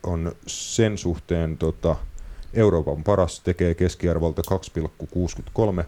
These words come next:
maalia ottelussa, luo kolme, ö, isoa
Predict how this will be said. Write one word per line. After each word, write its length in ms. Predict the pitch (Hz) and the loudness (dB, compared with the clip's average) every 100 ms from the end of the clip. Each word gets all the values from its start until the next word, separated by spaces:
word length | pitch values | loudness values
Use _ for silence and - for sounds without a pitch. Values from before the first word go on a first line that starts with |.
| - | -2
maalia 400 | 90 85 78 67 | 0 2 2 0
ottelussa, 680 | - 104 - 85 76 - 80 - | 0 -2 0 -2 -2 -2 -4 0
luo 380 | 98 92 85 - - - | 2 4 4 0 -12 2
kolme, 440 | 104 92 78 71 - 87 | 2 4 -2 -6 -8 -2
ö, 300 | 85 80 73 - - | 0 0 -2 -6 -2
isoa 400 | 104 98 82 | 0 2 2